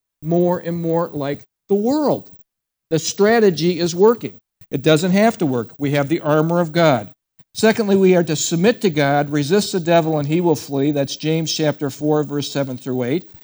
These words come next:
That is a very important aspect of this. Thirdly, we are to take captive every thought and make it obedient to Christ. Remember, it's a mind battle. It's a spiritual battle for control of your thinking,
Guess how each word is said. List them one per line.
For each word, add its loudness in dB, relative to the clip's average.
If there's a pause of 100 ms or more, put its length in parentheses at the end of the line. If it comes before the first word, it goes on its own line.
(140)
That 2
is 0
a -10
very 6
important 0
aspect -8
of -14
this. -6 (360)
Thirdly, 4
we 4
are 4
to -4
take -2
captive 2
every 4
thought 4
and -2
make 2
it 0
obedient 2
to -6
Christ. -4
Remember, -2
it's -2
a -2
mind 2
battle. 0
It's -8
a -2
spiritual 0
battle 0
for -8
control -2
of -2
your 2
thinking, 0